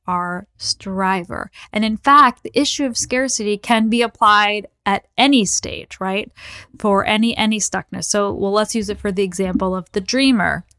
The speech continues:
the person that gets stuck at the play stage. They will never have enough new ideas, never have enough feel, never, uh, there's,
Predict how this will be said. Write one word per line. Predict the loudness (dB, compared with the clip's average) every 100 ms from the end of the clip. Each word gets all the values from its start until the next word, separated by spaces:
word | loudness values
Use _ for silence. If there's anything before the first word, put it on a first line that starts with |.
| _
the | -8
person | -6 -6 -4 -4
that | -4 -6
gets | -8 -8
stuck | -8 -10 -12 -12
at | -10
the | -12
play | -6 -4
stage. | -4 -6 -8 -10 -14 -16 -4
They | 4 6 6
will | 4 4
never | 4 4 4 4
have | 4 4
enough | 4 2 2
new | 2 2 2
ideas, | 2 0 0 0 0 0
never | 2 4 4
have | 4 2 2
enough | 0 -2
feel, | -2 0 2
never, | 2 0 0 -2 -2
uh, | -2 -2 -2
there's, | -4 -6